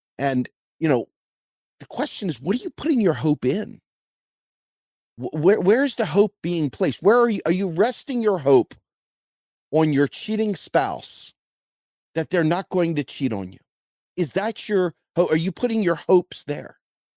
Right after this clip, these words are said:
Because if that's the case, that's stupid, right? You're always going to lose. But if you're putting your hope in an understanding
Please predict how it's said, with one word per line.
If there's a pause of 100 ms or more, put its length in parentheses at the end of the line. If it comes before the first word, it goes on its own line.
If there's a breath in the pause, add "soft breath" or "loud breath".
(640)
Because
if
that's
the
case,
that's
stupid,
right?
You're
always
going
to
lose. (2000)
But
if
you're
putting
your
hope (1600)
in
an
understanding